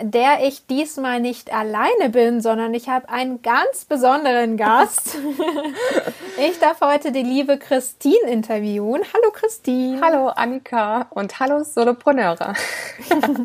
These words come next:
Speaker 1: Genau, denn wir dachten uns, ähm, es ist für euch ja auch interessant, uns etwas besser kennenzulernen, an welchem Punkt wir eigentlich gerade stehen und, äh, warum wir das Ganze eigentlich hier machen. Und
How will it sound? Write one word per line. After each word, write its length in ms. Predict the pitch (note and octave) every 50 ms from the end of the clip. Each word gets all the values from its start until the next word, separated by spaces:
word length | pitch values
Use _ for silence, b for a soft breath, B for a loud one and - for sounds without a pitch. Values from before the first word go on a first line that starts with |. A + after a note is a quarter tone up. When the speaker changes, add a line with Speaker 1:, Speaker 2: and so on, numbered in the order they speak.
| C4 - B F#4 A4 A4 B B B D4 - -
Speaker 1:
Genau, 280 | - G4 F#4 D#4 C#4 B3+
denn 200 | B3 B3 A#3 A3
wir 120 | B3+ D4
dachten 380 | D4 D#4 D#4 D#4 - - C#4+ C4
uns, 400 | - A#3+ C4+ C#4 C#4+ C#4+ C#4+ - -
ähm, 320 | B3 B3+ B3+ B3+ B3+ A3+ -
es 140 | - A#3 A#3
ist 180 | A#3 B3 - -
für 160 | - G#3+ -
euch 240 | - A3+ B3+ D4+ -
ja 200 | C#4 - A3 B3+
auch 80 | -
interessant, 540 | C#4+ B3+ B3+ - B3 A3+ - A#3+ A#3 G#3+ A3
uns 260 | - C4+ D#4 A4 A4 -
etwas 360 | - A#3+ A3+ - A#3 A3+ -
besser 280 | - A3+ A3+ - A#3 A3
kennenzulernen, 800 | A3+ - A#3+ A#3+ B3+ B3 - A#3+ A#3 A#3 A#3 A#3 A#3 A#3+ A3+
an 160 | G#3 G#3+ G#3+ G#3
welchem 240 | A3 A3+ A3+ A3+ A3
Punkt 320 | - A#3 A#3 A3+ A3 G#3
wir 160 | G#3+ B3+ C#4 C4
eigentlich 300 | - A#3+ A#3+ B3+ B3+ -
gerade 300 | - - A3+ A3+ A#3 A#3+
stehen 480 | A#3+ - - A#3 A#3 A#3 A#3 A#3+ B3+ B B B B B B B
und, 320 | - A#3 A3+ A3+ A3+ A3 A3+
äh, 240 | - A3 G#3+ G#3+
warum 300 | G#3 A3 G#3 A3 A3 A3
wir 100 | A3+ A#3
das 160 | G#3+ G#3 G3+ -
Ganze 360 | - G#3 G#3+ A#3+ A#3 - A3+
eigentlich 280 | - A3 G#3 G#3+ G#3+
hier 180 | - - A3 G#3+
machen. 480 | G#3 G#3 G#3+ C4 C4 - C4 B3 C#4 D4 B B B B B B
Und 280 | - A#3 A3+ A3+ A3